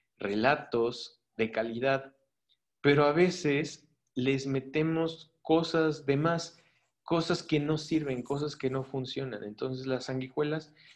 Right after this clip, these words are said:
así es, las sanguijuelas chupan sangre. O sea, las sanguijuelas, eh, pues eso es lo que hacen. Entonces, en las historias también puede haber sanguijuelas.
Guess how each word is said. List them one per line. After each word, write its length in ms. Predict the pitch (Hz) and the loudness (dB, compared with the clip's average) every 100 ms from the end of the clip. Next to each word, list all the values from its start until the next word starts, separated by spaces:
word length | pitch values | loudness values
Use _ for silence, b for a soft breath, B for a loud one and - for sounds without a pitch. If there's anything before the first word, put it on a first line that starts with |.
| _ | _
así 320 | 117 - 185 | -8 -4 0
es, 80 | 165 | 2
las 140 | 131 | 2
sanguijuelas 580 | 131 139 139 165 175 175 | 0 0 -2 -2 -4 -4
chupan 460 | - 175 170 143 135 | 0 0 2 0 0
sangre. 440 | - 147 123 - _ b b b | -2 -2 -2 -6 _ b b b
O 40 | _ | _
sea, 320 | 127 127 120 | 2 4 4
las 220 | 117 117 | 4 2
sanguijuelas, 880 | 120 117 113 - 139 139 143 147 - b b _ | 0 0 -2 0 2 4 4 2 -6 b b _
eh, 680 | - 107 104 104 104 104 101 | -4 -2 0 0 0 0 -2
pues 180 | - 110 | -4 2
eso 160 | 131 160 | 4 4
es 60 | |
lo 200 | 160 135 | 4 2
que 80 | - | 2
hacen. 400 | 180 - 117 101 _ _ _ _ _ - | -2 -2 -6 -6 _ _ _ _ _ -6
Entonces, 800 | 110 107 147 143 151 147 - - - | -4 0 0 2 0 0 -4 -6 0
en 200 | 139 127 | 2 2
las 220 | 120 117 | 0 -2
historias 580 | 110 - 156 147 139 135 | -6 0 2 2 0 -2
también 440 | 107 117 202 220 | -6 -2 -2 -2
puede 200 | 156 139 | -2 -2
haber 200 | 120 123 | -2 -4
sanguijuelas. 800 | - 120 107 - 73 71 - - | -8 -8 -8 -8 -6 -8 -10 -20